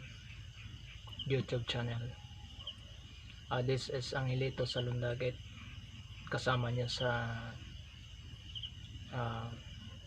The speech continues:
programa na ito. Ay, sa oras na ito po ay nais po ako magdadala ng, ah, kunting kaalaman na patungkol po sa ating,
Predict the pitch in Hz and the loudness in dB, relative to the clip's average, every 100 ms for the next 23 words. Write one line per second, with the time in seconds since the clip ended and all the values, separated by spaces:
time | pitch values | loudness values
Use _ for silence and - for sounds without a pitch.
0 | - - - - - - 127 123 120 120 | -10 -10 -10 -10 -4 2 4 6 4 2
1 | 127 - - - - - - - - - | 0 -2 -2 -4 -6 -6 -6 -8 -12 -12
2 | - - - - - - - - - - | -12 -12 -12 -12 -12 -12 -12 -12 -12 -12
3 | - 143 156 139 151 143 139 135 131 - | 4 10 10 10 10 12 12 12 10 10
4 | 143 143 135 139 131 131 - 139 127 127 | 10 10 8 4 4 2 6 8 8 6
5 | 123 123 123 117 - 123 123 120 127 127 | 2 2 2 0 2 6 6 4 2 2
6 | 123 120 120 120 120 - - - - - | 2 2 0 -2 -4 -8 -10 -12 -12 -12
7 | - - 135 131 135 139 131 123 120 - | -12 2 6 10 12 10 8 2 0 -2
8 | - - - - - - - - - - | -6 -6 -8 -10 -10 -10 -10 -10 -10 -10
9 | - - - - - - - 131 127 123 | -10 -10 -10 -8 -6 -4 2 4 6 4
10 | 120 123 151 147 151 143 131 127 127 127 | 2 8 8 10 8 8 6 6 4 4
11 | 131 131 - - - - - 127 120 127 | 2 2 -2 -6 -10 -8 -2 2 4 4
12 | 123 123 120 127 120 - 123 127 120 | 6 4 6 4 4 4 4 4 2